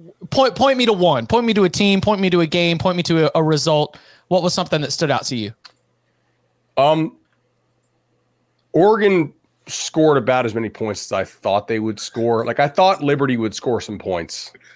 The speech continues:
Speaker 2: They actually, Oregon's defense played better than I anticipated it would after the opening series. Um, but I, I didn't think Liberty's defense had the dudes to run.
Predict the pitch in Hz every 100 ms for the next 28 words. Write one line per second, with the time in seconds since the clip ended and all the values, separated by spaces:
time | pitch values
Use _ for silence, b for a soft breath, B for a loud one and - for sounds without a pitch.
0 | b b b _ _ _ 117 131 147 -
1 | 131 110 _ _ - _ _ _ _ 147
2 | 156 156 120 139 131 120 - 117 87 117
3 | 117 107 107 98 110 101 - 95 87 -
4 | - 95 - _ _ 95 95 92 82 87
5 | 101 101 110 98 95 82 76 - 104 78
6 | 78 78 - _ _ _ _ 92 85 80
7 | 78 _ _ _ _ _ _ _ _ _
8 | _ _ - 120 123 - 135 135 113 -
9 | 135 117 117 107 101 90 101 90 95 85
10 | - - 107 87 87 95 98 92 82 -
11 | 92 92 95 95 95 90 85 78